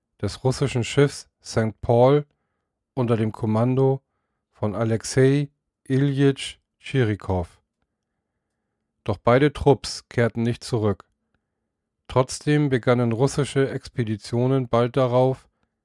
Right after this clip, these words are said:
das neu entdeckte Land wirtschaftlich auszubeuten. Vor allem die Pelztierjagd versprach gute Einnahmen.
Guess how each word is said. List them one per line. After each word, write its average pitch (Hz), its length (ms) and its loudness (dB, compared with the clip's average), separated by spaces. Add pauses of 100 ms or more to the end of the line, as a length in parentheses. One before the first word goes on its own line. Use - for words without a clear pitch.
(120)
das - 240 -6
neu 120 200 0
entdeckte 123 440 -4
Land 110 420 -2 (180)
wirtschaftlich 123 720 -2
auszubeuten. 95 880 -4 (1600)
Vor - 160 -2
allem 135 280 2
die 139 80 0
Pelztierjagd 104 1040 0
versprach - 560 -4
gute 127 340 -2
Einnahmen. 95 680 -2